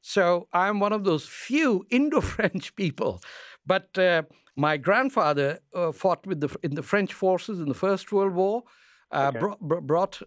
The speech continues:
Speaker 1: my French grandmother back to Bombay. And, uh, uh, I am a very strong believer in, uh,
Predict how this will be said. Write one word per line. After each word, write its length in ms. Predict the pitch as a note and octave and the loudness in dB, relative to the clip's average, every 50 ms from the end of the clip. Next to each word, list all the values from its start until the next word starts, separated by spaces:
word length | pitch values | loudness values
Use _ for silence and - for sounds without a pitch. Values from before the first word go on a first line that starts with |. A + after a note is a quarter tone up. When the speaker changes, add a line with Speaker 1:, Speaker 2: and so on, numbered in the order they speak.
| _ - | _ -4
Speaker 1:
my 280 | D#3+ D#3+ D#3 D#3 D#3 D3+ | -2 0 2 2 0 0
French 260 | - F3+ F3 D#3+ C3+ | 0 0 0 0 0
grandmother 500 | B2+ - E3+ F#3 F#3 F3+ F3 F3+ F3+ E3+ | 2 2 2 2 2 2 2 2 0 0
back 340 | C#3+ D3 E3+ F3 - _ - | 2 2 0 0 0 _ -6
to 200 | G3 E3+ D3 - _ _ _ - | -6 -6 -6 -8 _ _ _ -10
Bombay. 560 | G3 C#3 E3+ F3+ F#3 F#3+ F3+ F#3+ G#3 A3+ A#3+ - - - - - - - - - _ - | -4 0 2 2 2 2 2 2 2 0 -2 -6 -12 -20 -20 -20 -20 -20 -20 -20 _ -2
And, 340 | G#3+ G3 G3+ G#3+ A3 A3 G3 | 0 0 2 0 0 0 0
uh, 460 | A3 G#3+ G#3+ A3 A3 A3 G#3+ G#3+ G#3 - _ | 2 2 2 2 2 0 0 -2 -6 -10 _
uh, 300 | - A3+ G#3+ G#3+ G#3+ G#3+ G3+ G#3 _ _ _ _ _ - | -6 -2 -2 0 0 -2 -4 -8 _ _ _ _ _ -2
I 320 | E3+ F3+ G3 A3+ A#3+ B3 - - | 2 2 2 2 2 0 -2 -2
am 240 | A3+ A3 A3 A3+ C4 - | 0 0 0 0 -2 -2
a 80 | - F#3+ | -2 -2
very 340 | D3+ D#3 A3+ D4+ E4 D4 A#3 | -2 0 0 0 2 2 0
strong 420 | - - - A#3+ A#3 A3+ A3 G3 | -2 -2 2 2 4 4 4 2
believer 720 | F3 F#3 G#3 B3 D4+ G4 F4 A#3+ E3+ C3 G#2+ F#2+ - - _ _ _ - - _ _ _ _ _ _ | 2 2 2 2 2 4 4 4 4 2 2 -2 -6 -10 _ _ _ -20 -20 _ _ _ _ _ _
in, 360 | - F#3+ F#3 F#3+ F#3+ F#3+ F#3+ F#3+ | 0 0 2 2 2 2 2 2
uh, 400 | F#3+ F#3+ F#3 F#3 F3+ F#3 F#3 | 2 2 2 2 2 0 -2